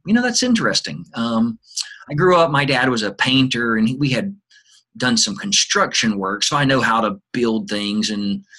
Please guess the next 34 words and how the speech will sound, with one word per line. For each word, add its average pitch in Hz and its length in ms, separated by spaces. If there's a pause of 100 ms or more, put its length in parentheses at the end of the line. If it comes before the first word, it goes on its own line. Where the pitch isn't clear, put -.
(340)
do 120 140
some 117 200
electrical 107 500
work 101 220
and 98 80
all 90 140
that. 113 340
But 117 100
I 127 60
had 151 140
never 165 180
flipped 147 240
a 123 60
house. 123 480
I'd 101 160
never 113 480
flipped 110 360
an 90 80 (120)
apartment. 113 640 (680)
Uh, 101 240
really 127 280
had 104 180
never 117 320
even 104 340
considered 151 560
real 98 240
estate - 480 (520)
until 120 360
that 110 220
packet 104 380
landed 98 260
on 90 100
my 85 160
desk. - 300